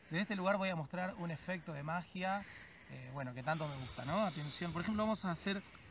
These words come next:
eh, magia con una, dos pelotitas, tres y cuatro. Cuatro pelotitas. Eh, por ejemplo,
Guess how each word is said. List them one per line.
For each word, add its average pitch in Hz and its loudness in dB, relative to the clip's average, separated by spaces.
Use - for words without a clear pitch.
eh, 156 0
magia 185 2
con 151 -4
una, 190 2
dos 190 2
pelotitas, 165 -4
tres 185 2
y 151 -4
cuatro. 127 -2
Cuatro 196 4
pelotitas. 170 0
Eh, 139 -2
por 143 -4
ejemplo, 185 0